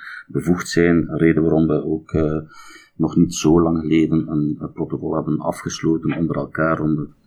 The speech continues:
zo goed mogelijk trachten af te spreken, eh, wie wat doet.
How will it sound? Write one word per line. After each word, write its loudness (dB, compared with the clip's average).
zo -2
goed 6
mogelijk 8
trachten 2
af -2
te -10
spreken, 0
eh, -2
wie 2
wat -8
doet. -14